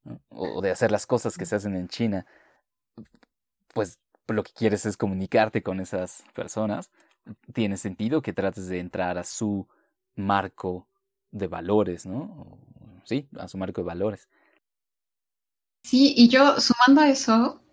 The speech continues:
Speaker 2: también creo que es muy interesante pensando lo que es justo muy contexto dependiente, ¿no?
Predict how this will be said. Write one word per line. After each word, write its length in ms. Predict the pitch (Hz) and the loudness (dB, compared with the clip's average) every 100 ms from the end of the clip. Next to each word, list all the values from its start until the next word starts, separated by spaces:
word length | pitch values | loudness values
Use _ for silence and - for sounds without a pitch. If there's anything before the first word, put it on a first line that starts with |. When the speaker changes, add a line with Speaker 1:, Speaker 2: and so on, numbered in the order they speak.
| _ | _
Speaker 2:
también 420 | 208 202 202 226 | 2 2 4 6
creo 260 | 233 247 254 | 6 4 2
que 80 | 254 | 0
es 120 | 247 | 2
muy 100 | 262 | 4
interesante 680 | 269 240 175 - 175 175 214 | 4 4 0 2 2 2 0
pensando 420 | 185 175 175 196 | 0 2 2 2
lo 380 | 202 170 160 - - | 2 0 -2 -8 -2
que 120 | 165 | -2
es 280 | 165 - _ | -2 -8 _
justo 300 | - - 175 | -10 -6 0
muy 180 | 214 214 | 2 4
contexto 440 | 214 196 185 - 202 | 2 0 -4 0 -2
dependiente, 560 | - 156 147 175 156 | 0 2 2 2 0
¿no? 240 | 143 185 | 0 -2